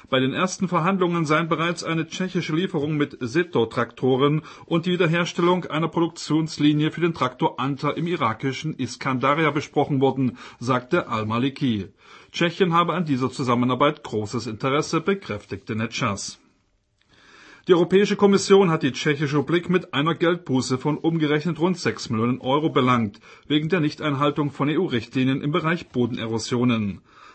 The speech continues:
Das Landwirtschaftsministerium studiere jetzt die Entscheidung der Kommission und schließe nicht aus,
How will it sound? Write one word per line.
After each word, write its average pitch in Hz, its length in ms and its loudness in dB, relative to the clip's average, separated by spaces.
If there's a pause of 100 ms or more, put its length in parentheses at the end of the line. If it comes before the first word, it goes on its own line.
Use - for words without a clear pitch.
(100)
Das 104 220 -6
Landwirtschaftsministerium 151 1040 2
studiere 175 400 0
jetzt 156 260 2
die 180 60 0
Entscheidung 160 400 0
der 156 100 2
Kommission 165 520 0
und 160 120 -4
schließe 147 300 0
nicht 160 180 -4
aus, 180 320 0